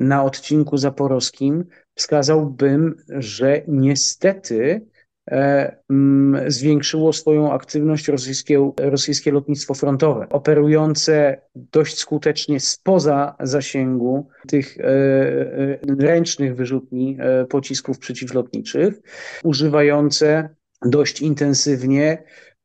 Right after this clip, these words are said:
szybujących, kierowanych bomb lotniczych, nawet jeżeli są to, w cudzysłowie, dość prymitywnie przerabiane, zwykłe bomby lotnicze kap pięćset wyposażone w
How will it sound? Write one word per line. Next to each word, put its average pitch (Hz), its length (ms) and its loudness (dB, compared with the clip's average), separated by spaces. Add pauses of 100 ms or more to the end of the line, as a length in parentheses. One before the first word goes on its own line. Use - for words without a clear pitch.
szybujących, 147 840 0
kierowanych 147 580 2
bomb 135 280 0
lotniczych, 131 500 -2
nawet 175 240 2
jeżeli 170 280 4
są 165 240 2
to, 160 280 2 (180)
w - 40 -20
cudzysłowie, 147 840 2
dość 156 360 -2
prymitywnie 156 840 2
przerabiane, 143 1000 0 (160)
zwykłe 139 1300 0
bomby 147 320 2
lotnicze 135 480 -2
kap 139 220 -2 (100)
pięćset 143 500 0
wyposażone 131 760 -2
w 127 460 0